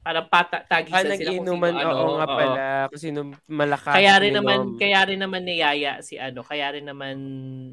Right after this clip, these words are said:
Speaker 1: niyaya kasi, 'di ba nga, hug-hug, nag-hug-hug sila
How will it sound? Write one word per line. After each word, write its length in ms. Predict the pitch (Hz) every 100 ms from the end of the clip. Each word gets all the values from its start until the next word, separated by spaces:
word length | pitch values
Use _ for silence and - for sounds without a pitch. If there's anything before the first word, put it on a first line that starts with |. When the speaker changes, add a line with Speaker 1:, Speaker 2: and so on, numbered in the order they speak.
| 131
Speaker 1:
niyaya 560 | 135 131 120 123 120
kasi, 160 | 131 131
'di 80 | 131 127
ba 80 |
nga, 180 | 120 131 123 _
hug-hug, 720 | - 135 123 127 131 135 127
nag-hug-hug 480 | 117 120 113 117 -
sila 400 | 123 123 120